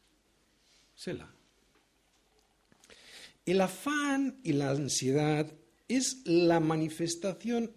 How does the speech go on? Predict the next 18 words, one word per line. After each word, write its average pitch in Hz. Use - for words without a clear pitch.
exterior 226
de 147
mi 160
inseguridad 131
interior 117
en 95
Dios. -
Otra 196
vez. -
El 175
afán 294
y 185
la 170
ansiedad 208
es -
la 151
manifestación 151
exterior 240